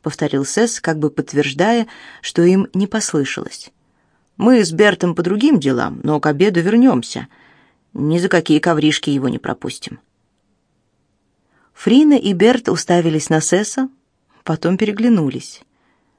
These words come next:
Еще никогда они не видели его таким оживленным.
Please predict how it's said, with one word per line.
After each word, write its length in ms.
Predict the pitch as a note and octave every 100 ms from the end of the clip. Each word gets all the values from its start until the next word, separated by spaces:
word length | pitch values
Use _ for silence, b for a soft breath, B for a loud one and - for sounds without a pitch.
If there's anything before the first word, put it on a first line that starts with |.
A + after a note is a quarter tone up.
| _
Еще 320 | - F#3+ -
никогда 480 | F#3 F3+ G#3 G3+ G3+
они 140 | E3+
не 140 | E3 E3+
видели 340 | F3+ F3 F3
его 180 | E3+ F3
таким 440 | F3 E3+ G3 G#3 - _
оживленным. 840 | F3 E3 F3+ F#3+ E3 B2+ B2 D3+